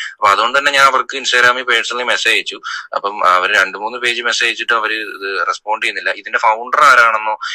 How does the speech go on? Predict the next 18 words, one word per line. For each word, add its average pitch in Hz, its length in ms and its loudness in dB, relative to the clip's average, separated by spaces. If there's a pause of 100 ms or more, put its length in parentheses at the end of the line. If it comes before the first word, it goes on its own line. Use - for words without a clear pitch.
(140)
ഇതിന്റെ 113 280 -6
ഒരു 117 320 -6
ഓണർ 117 340 2
ആരാണെന്നോ 107 480 4
ഈ 104 40 -8
ചാനൽ 107 340 0
ഹാൻഡിൽ 110 320 2
ചെയ്യുന്ന 135 220 0
ആരാണെന്നോ 104 420 2
ഒന്നും 101 180 -18 (100)
എനിക്ക് 98 400 -6 (140)
പേഴ്സണലി, 107 340 -2
എനിക്ക് 107 420 -4
ഞാൻ 104 100 -6
കുറെ 101 260 0
നോക്കിയിട്ട് 107 400 -6
എനിക്ക് 101 180 -6
മനസ്സിലാവുന്നില്ല. 92 560 -4